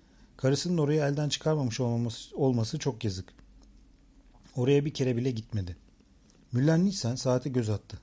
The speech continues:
"Benim bir toplantım var ama dosyaya bakan kıdemli polislerden biri seninle raporları inceleyebilir." "Gerek yok," dedi Harry,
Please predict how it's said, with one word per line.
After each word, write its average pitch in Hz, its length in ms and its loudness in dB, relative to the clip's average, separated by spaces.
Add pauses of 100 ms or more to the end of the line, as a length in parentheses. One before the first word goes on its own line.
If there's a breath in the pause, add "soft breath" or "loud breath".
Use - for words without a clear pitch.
(120)
"Benim 156 180 4
bir 156 60 -4
toplantım 120 580 0
var - 300 -12
ama 135 240 0
dosyaya 147 340 -2
bakan 120 260 -4
kıdemli 131 340 -2
polislerden 113 680 -2
biri 139 120 -4
seninle 127 340 0
raporları 120 440 0
inceleyebilir." 113 680 -2 (840 loud breath)
"Gerek 160 300 4
yok," 147 200 0 (120)
dedi 101 220 -2
Harry, 98 220 -6